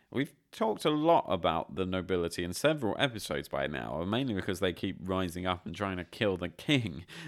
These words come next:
But the fact of the matter is that the nobility hasn't really been a defined group until now. Some of them have supported the kings, some of them have fought against the king, like the Folkunga rebels, and some have been more related to the church.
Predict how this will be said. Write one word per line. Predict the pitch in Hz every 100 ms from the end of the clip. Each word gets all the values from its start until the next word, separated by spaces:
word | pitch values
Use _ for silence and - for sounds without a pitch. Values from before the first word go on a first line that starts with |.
| 127
But | 110 92
the | 123
fact | 127 123 170 147
of | 151
the | 131
matter | 107 101 101 107 95
is | 90 95
that | 107 -
the |
nobility | 117 143 165 160 151
hasn't | 143 131 120 85
really | 110 110
been | 113 107
a | 110
defined | 117 - - - 98 98 92 87
group | - 101 170 143 -
until | 85 - - 50
now. | 50 50 - - _ _ _ -
Some | - 117 131
of | 139
them | 151 175
have | 131 104
supported | - 87 - 85 - 90
the | 92
kings, | 98 110 165 202 -
some | - 95
of | 101 104
them | 127 131
have | 139
fought | - - 214 -
against | 98 64 -
the | -
king, | - - 76 85
like | 92 90 -
the | 90
Folkunga | - 104 - 98 95
rebels, | 107 151 123 65 101 - - -
and | - 131
some | 196 185
have | 156
been | 143 139 131
more | 127 131 127 117
related | 110 101 95 95 - 90
to | -
the | - -
church. | - 143 113 - - -